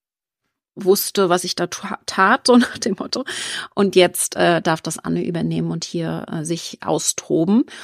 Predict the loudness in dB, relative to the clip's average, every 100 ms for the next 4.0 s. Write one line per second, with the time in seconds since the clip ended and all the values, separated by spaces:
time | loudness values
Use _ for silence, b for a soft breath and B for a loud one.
0 | B B 4 4 4 -2 0 -2 -2 -4
1 | -6 -6 -8 -4 0 0 0 -2 -4 -6
2 | 0 4 4 4 -2 -6 -6 -6 -4 -4
3 | -2 -4 -4 -6 -4 -2 -2 -4 -8